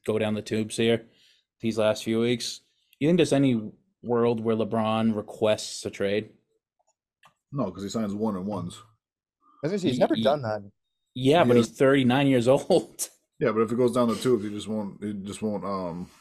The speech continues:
Speaker 2: he has a player option next year. He just won't sign it, and then he'll go to free agency and go wherever the hell he wants to go.
Speaker 1: Yeah,
Speaker 2: Because
Speaker 1: but why not
Speaker 2: everybody
Speaker 1: ask to get, like, traded to a team that's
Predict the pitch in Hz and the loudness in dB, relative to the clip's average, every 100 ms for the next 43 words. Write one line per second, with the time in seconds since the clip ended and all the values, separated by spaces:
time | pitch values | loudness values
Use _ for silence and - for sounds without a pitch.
0 | - 110 101 - 113 107 85 - 85 90 | -6 -4 -4 -2 0 0 -2 -10 -12 -10
1 | 87 87 87 95 80 95 95 85 85 87 | -10 -10 -10 -10 -10 -10 -10 -10 -12 -12
2 | 87 90 - 95 92 90 - 92 92 90 | -8 -10 -8 -6 -4 -6 -12 -12 -10 -8
3 | 92 90 90 92 87 90 - 90 90 - | -6 -6 -6 -8 -8 -12 -12 -10 -10 -12
4 | _ _ _ _ _ - 147 110 113 123 | _ _ _ _ _ 2 2 4 4 4
5 | 127 127 123 117 104 123 107 110 107 120 | 4 6 4 2 2 0 2 0 0 0
6 | 117 110 113 110 110 107 104 | 0 0 -2 -2 -2 -4 -6